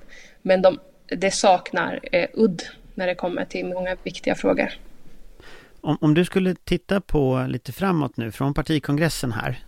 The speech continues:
Speaker 2: eh, om, om du ska, liksom, skissa på en valrörelse, eh, mot sverigedemokrater, mot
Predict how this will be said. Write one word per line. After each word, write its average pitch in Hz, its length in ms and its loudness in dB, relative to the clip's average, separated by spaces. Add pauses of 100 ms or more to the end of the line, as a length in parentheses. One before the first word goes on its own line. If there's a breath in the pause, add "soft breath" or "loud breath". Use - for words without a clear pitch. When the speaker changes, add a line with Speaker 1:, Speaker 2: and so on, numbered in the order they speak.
(160)
Speaker 2:
eh, 127 440 0 (960)
om, 147 340 2
om 151 280 2
du 175 140 4
ska, 147 420 4 (200)
liksom, 147 240 -2
skissa - 720 -2 (100)
på 113 300 0 (160)
en 123 200 0
valrörelse, 123 800 2 (760 soft breath)
eh, 113 360 -2
mot 139 640 2
sverigedemokrater, 127 1200 2
mot 131 640 2